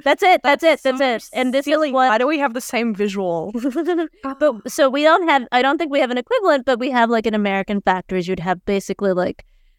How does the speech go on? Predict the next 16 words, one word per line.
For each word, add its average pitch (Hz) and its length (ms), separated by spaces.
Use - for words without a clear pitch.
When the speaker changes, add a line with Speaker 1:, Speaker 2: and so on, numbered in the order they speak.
Speaker 1:
the, 202 520
Speaker 2:
You've 262 80
got 190 220
Speaker 1:
uh, - 20
Speaker 2:
the 214 160
intern 208 480
getting 165 240
coffee. - 500
Speaker 1:
Yeah, 240 240
we 262 140
have 294 100
interns 247 380
getting 214 200
coffee, 175 360
but, 247 160
like, 247 160